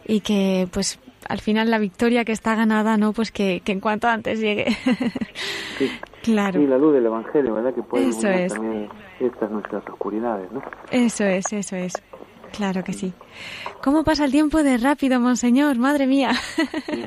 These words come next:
Speaker 2: Sí, sí, sí, sí.
Speaker 1: No queremos tampoco, sé que, sé que la agenda está apretada y no queremos apurar, pero nos gustaría que también para los oyentes que ahora mismo nos espu-, nos puedan estar escuchando,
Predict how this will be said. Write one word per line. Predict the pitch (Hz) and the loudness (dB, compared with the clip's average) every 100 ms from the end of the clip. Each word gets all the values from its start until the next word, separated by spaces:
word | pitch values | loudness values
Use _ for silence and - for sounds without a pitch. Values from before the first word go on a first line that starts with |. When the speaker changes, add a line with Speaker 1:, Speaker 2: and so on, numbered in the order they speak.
| 277 - - - | -8 -10 -18 -8
Speaker 2:
Sí, | - - | -4 -2
sí, | 240 220 | -2 -2
sí, | 220 - | -8 -8
sí. | 208 | 0
Speaker 1:
No | 240 269 | 2 2
queremos | 294 302 294 294 | 2 2 2 2
tampoco, | 285 247 262 - 277 269 269 240 | 2 2 0 2 4 6 4 2
sé | 233 233 226 | 2 2 2
que, | 254 | 0
sé | 220 233 | 0 -2
que | 247 | 0
la | 247 | 0
agenda | 226 233 | 2 2
está | 240 240 | 2 0
apretada | 233 233 233 240 233 247 | 0 0 2 2 2 4
y | 240 | 4
no | 226 | 4
queremos | 220 226 226 233 | 2 2 2 2
apurar, | 208 190 196 302 - - - - - | 0 0 2 2 0 -8 -16 -16 -6
pero | 233 220 226 | 0 4 4
nos | 220 226 | 4 2
gustaría | 226 - 220 254 320 | 0 0 4 4 4
que | 277 | 2
también | 247 240 247 | 2 2 2
para | 247 233 | 2 0
los | 214 - | 0 -2
oyentes | 214 220 226 240 | -2 0 0 -2
que | 233 | 0
ahora | 226 | 2
mismo | 220 220 233 | 4 4 4
nos | 233 214 | 2 0
espu-, | 190 214 208 | -2 -2 0
nos | 208 | -2
puedan | - 214 233 | -2 0 0
estar | 226 - 214 | 0 0 -2
escuchando, | 233 - 202 - 240 240 233 240 | -2 -4 -4 0 2 2 2 0